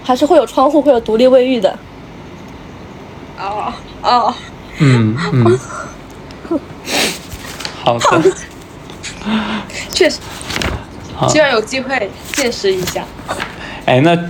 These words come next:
Speaker 3: 呃，Joy，你来这边三个月，而且可能会每，因为你的工作原因，也会每天去，出去去跑业务和见客户。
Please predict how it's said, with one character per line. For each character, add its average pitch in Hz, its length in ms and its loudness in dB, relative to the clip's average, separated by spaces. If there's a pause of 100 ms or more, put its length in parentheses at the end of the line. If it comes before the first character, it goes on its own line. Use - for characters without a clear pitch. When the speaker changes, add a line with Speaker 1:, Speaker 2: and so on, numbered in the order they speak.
(140)
Speaker 3:
呃， 117 260 4
Joy， 143 280 4
你 120 120 2
来 110 180 4
这 131 140 4
边 127 300 6
三 131 240 0
个 127 100 4
月， 123 100 8
而 113 160 6
且 117 200 2
可 113 140 -2
能 107 140 0
会 120 200 4
每， 110 160 0
因 127 180 2
为 127 80 4
你 120 80 2
的 120 100 -6
工 143 160 4
作 165 80 6
原 117 160 4
因， 123 140 2
也 117 80 0
会 127 140 2
每 120 140 2
天 123 420 2
去， 120 400 6
出 - 180 2
去 139 180 6
去 123 220 4
跑 117 300 2
业 127 180 8
务 117 160 4
和 113 100 4
见 131 240 2
客 147 220 4
户。 139 240 4